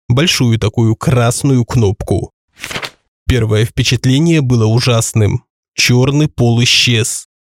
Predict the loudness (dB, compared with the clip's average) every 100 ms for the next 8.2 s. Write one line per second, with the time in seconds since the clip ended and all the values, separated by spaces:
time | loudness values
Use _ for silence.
0 | -2 0 2 2 2 2 2 2 2 2
1 | 2 0 0 0 0 0 2 0 -2 -2
2 | -2 -2 -2 0 0 2 0 2 2 2
3 | 2 2 2 2 0 -2 0 0 2 0
4 | 0 0 0 2 2 2 0 -2 -2 0
5 | -2 0 0 2 0 0 0 2 2 0
6 | -2 _ _ _ -2 0 0 0 0 0
7 | 2 2 2 2 2 -2 0 0 2 0
8 | -2